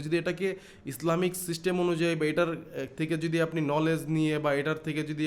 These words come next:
আপনি এটাকে নিজের মতো ব্যবহার করে যদি আল্লাহর সন্তুষ্টির কাজে ব্যবহার করেন জ্ঞান প্রযুক্তিকে, তাহলে আপনি আল্লাহর কাছে আশা করি প্রিয়ই হবেন ইনশাআল্লাহ। আর এটার থেকে একটা আপনি আইডিয়া নিতে পারেন যে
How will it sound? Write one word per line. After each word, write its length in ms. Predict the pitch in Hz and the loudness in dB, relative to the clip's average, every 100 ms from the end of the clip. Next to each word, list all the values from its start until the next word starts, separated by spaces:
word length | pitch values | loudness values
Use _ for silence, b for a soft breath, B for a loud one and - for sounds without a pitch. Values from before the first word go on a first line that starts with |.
| 151 | -2
আপনি 100 | 151 | -2
এটাকে 180 | 151 156 160 | -4 0 0
নিজের 240 | 170 175 160 B B B - | 2 0 0 B B B -6
মতো 160 | 147 175 156 | -2 2 4
ব্যবহার 240 | 160 160 | 4 4
করে 120 | 160 165 | 2 0
যদি 100 | 165 160 | 2 2
আল্লাহর 220 | 165 165 | 2 0
সন্তুষ্টির 400 | 165 165 175 196 180 | 0 -2 -2 0 0
কাজে 160 | 170 156 | 2 2
ব্যবহার 260 | 151 143 127 | 2 2 0
করেন 180 | 123 143 170 B B 120 | -2 -4 -6 B B -2
জ্ঞান 180 | 143 147 147 | 0 0 -2
প্রযুক্তিকে, 480 | 139 139 139 127 170 | -4 -4 -4 -4 -2
তাহলে 180 | 165 180 180 | 0 2 2
আপনি 100 | 180 | 2
আল্লাহর 200 | 180 180 175 | 2 2 0
কাছে 120 | 175 | -2
আশা 100 | 170 175 | -2 0
করি 100 | 175 175 | -2 0
প্রিয়ই 240 | 202 202 143 | 4 6 4
হবেন 180 | 127 120 | 2 -2
ইনশাআল্লাহ। 440 | 117 117 110 107 101 101 B B - | -4 -6 -8 -8 -12 -14 B B -12
আর 80 | - | -4
এটার 200 | 175 233 226 | 0 0 0
থেকে 120 | 240 233 | 0 2
একটা 120 | 233 233 | 2 -2
আপনি 120 | 233 - - | -2 -4 2
আইডিয়া 220 | 185 220 254 | 4 6 6
নিতে 140 | 240 202 | 4 2
পারেন 140 | 175 | 2
যে 40 | 160 | 2